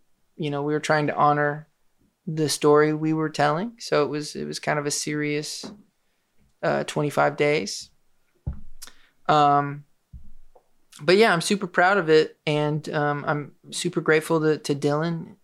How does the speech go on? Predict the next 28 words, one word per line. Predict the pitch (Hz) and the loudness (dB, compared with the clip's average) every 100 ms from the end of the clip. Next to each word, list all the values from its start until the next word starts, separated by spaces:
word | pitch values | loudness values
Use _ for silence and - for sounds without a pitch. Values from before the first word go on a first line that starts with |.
| _ _ | _ _
and | 160 151 165 160 - _ - _ | -8 -6 -6 -8 -12 _ -20 _
for | 156 | 2
taking | 143 - 151 147 | 2 2 2 2
a | 139 | 0
chance | 147 151 151 | 0 0 2
on | 165 170 | 2 2
me. | 180 | 0
He, | 165 151 151 - | 0 -4 -8 -8
he | 160 | -6
had | 156 160 175 170 | 0 0 0 0
the | 156 165 _ - _ | -4 -6 _ -20 _
budget | 170 165 170 190 214 | -2 2 4 2 -4
to, | - 180 170 - _ _ _ _ | 2 2 2 -6 _ _ _ _
he | 160 | -8
could | 156 180 | 0 0
have | 190 175 - _ _ _ _ _ _ | 0 -2 -14 _ _ _ _ _ _
hired | - 175 170 | 0 4 4
somebody, | - 156 160 165 185 214 262 - _ _ _ _ _ - - | 4 2 4 4 4 2 -2 -12 _ _ _ _ _ -20 -2
like, | 160 160 - | 0 0 -2
you | 165 | 0
know, | 160 170 196 - - | 0 0 -4 -8 0
maybe | 160 151 | 2 4
not | 151 147 | 2 2
like, | 151 147 - _ _ _ _ _ _ _ _ - _ _ _ - | 0 0 -10 _ _ _ _ _ _ _ _ -20 _ _ _ -6
I | |
don't | 151 147 165 | -4 -4 -6
know, | |
like | 151 - | -8 -8